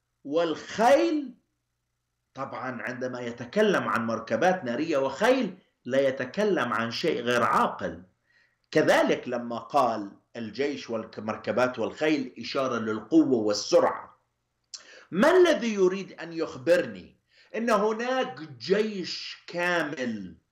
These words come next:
يعمل ويحارب معنا. نحن لسنا بمفردنا حبايبي الغاليين،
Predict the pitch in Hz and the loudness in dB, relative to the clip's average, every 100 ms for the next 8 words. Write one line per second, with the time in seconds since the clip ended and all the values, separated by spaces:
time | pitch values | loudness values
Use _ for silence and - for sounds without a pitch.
0 | _ _ _ _ _ - 135 175 - 165 | _ _ _ _ _ -10 -6 -4 -6 -2
1 | 185 196 180 - _ 135 131 135 - - | 0 0 -2 -8 _ 0 2 2 0 0
2 | 165 139 123 113 123 104 98 80 - _ | 2 2 0 0 2 2 -2 -8 -16 _
3 | _ _ 196 196 214 220 170 - 196 185 | _ _ 0 2 4 6 4 2 0 0
4 | 165 156 156 - 202 226 127 117 110 104 | 0 -2 -4 0 2 2 -2 -10 -10 -10
5 | 107 101 101 95 98 92 92 90 | -8 -10 -12 -12 -14 -12 -16 -18